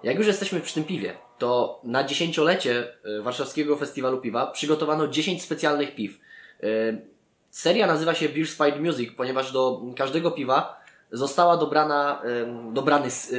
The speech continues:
e, set muzyczny, albo nawet cały skomponowany set muzyczny dla, mm, konkretnego browaru.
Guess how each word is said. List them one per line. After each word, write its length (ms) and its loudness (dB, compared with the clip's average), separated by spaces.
e, 40 -2
set 360 2
muzyczny, 560 0
albo 220 2
nawet 220 -2
cały 220 0
skomponowany 580 0
set 140 -2
muzyczny 380 -2
dla, 320 4
mm, 420 -10
konkretnego 560 0
browaru. 500 2